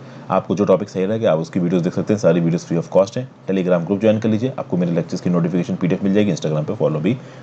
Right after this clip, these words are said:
कर सकते हैं। आते हैं बंगाल में, एक person थे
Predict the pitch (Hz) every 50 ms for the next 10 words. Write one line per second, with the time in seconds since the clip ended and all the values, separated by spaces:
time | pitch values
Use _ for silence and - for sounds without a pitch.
0 | - - - 151 - - - - - - - - - - - - - - - -
1 | - - - - - - - - - - - - - - - - - 117 117 -
2 | 147 143 127 123 117 117 113 117 120 120 123 135 135 - - _ - - - -
3 | - - - - - - - - - - - - - - - - 120 123 - -
4 | 117 110 - - 139 131 - 113